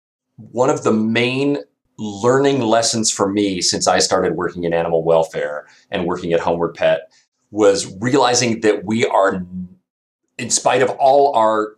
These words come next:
all we're, that we're helping animals with, you know, with our, the great medical care we provide, we've got behavior teams that provide daily training sessions to our dogs and our cats. Uh, we really have tried to set ourselves up to be able to provide a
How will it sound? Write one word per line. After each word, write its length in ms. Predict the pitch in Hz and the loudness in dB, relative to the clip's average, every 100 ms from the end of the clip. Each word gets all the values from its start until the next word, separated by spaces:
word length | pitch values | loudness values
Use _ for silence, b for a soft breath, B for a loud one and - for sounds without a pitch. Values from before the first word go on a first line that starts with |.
| - | -2
all 300 | 120 139 113 | 2 2 2
we're, 240 | 104 120 120 | -2 -2 0
that 140 | 113 | 0
we're 180 | 107 110 | 2 2
helping 320 | 110 113 95 | 2 0 -2
animals 380 | 92 90 85 - | 0 0 0 -2
with, 180 | 80 82 | -6 -4
you 100 | 80 | 0
know, 140 | 82 | 0
with 180 | 82 82 | 0 -2
our, 140 | 80 - | -4 -6
the 80 | 85 | -2
great 220 | 107 98 | 0 2
medical 360 | 98 107 110 | 0 0 0
care 300 | 101 110 101 | -2 0 0
we 120 | 101 95 | 0 -4
provide, 560 | 104 98 95 95 98 - B B | -2 0 2 2 0 -4 B B
we've 160 | 92 | -4
got 340 | 92 98 - - | 0 0 -2 -10
behavior 440 | 92 104 101 113 | -8 -2 0 0
teams 460 | 113 110 104 110 107 | -2 0 0 0 -2
that 100 | 98 | -2
provide 320 | 90 87 87 | 0 0 2
daily 300 | 90 101 101 | -2 0 -2
training 340 | - 101 101 | 0 0 0
sessions 380 | - 101 101 90 | 2 2 0 -4
to 80 | 90 | 0
our 100 | 82 | 0
dogs 340 | 87 92 95 - | 2 2 0 -2
and 200 | 92 98 | -2 0
our 140 | 98 | 0
cats. 760 | - 90 92 - - - - - | 0 0 0 0 -4 -4 -10 -4
Uh, 100 | 98 | -2
we 100 | 101 104 | -2 0
really 240 | 147 139 | 2 4
have 160 | 120 - | 2 0
tried 240 | 113 107 | -2 0
to 60 | 101 | 0
set 200 | 113 101 | 2 2
ourselves 380 | 98 107 95 | 2 2 2
up 160 | 98 95 | 0 -2
to 60 | 82 | -4
be 140 | 92 | -6
able 140 | 92 | -6
to 140 | 95 87 | -6 -8
provide 460 | - 92 87 87 85 | -6 0 2 2 -2
a 220 | 90 90 | -6 -10